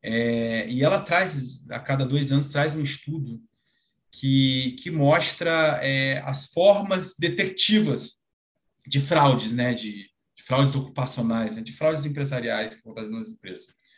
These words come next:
E aí, por mais que a gente invista em tecnologia,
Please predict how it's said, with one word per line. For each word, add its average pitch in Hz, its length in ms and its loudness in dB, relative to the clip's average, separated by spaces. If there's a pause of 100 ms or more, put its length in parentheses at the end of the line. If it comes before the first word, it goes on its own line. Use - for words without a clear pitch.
(760)
E 147 80 4
aí, 170 120 4
por 202 120 2
mais 190 260 4
que - 80 0
a 240 40 8
gente 226 180 4
invista 196 340 0
em - 60 -8
tecnologia, 156 920 -2